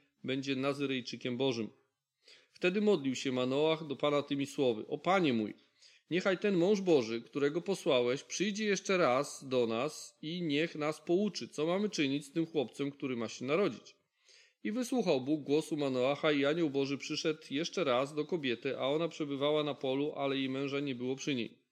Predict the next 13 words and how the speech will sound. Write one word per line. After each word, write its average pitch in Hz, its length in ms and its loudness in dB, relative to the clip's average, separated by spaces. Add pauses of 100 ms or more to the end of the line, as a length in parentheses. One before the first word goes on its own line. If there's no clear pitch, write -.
(500)
Kobieta 196 360 2
pobiegła 165 440 4
więc 123 200 -4
szybko 170 360 0
i 147 60 2
doniosła 147 460 2
o 143 100 2
tym 143 200 -2
swemu 143 280 -4
mężowi, 147 600 0 (340)
mówiąc 143 320 0
do 139 100 0
niego: 127 340 -2